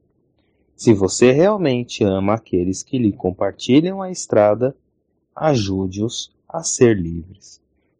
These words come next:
para encontrarem a si mesmos, ta-, tal qual deseja você a independência própria para ser você,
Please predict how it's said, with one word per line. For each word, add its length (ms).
para 200
encontrarem 840
a 140
si 240
mesmos, 640
ta-, 240
tal 220
qual 480
deseja 540
você 520
a 140
independência 1040
própria 600
para 220
ser 260
você, 480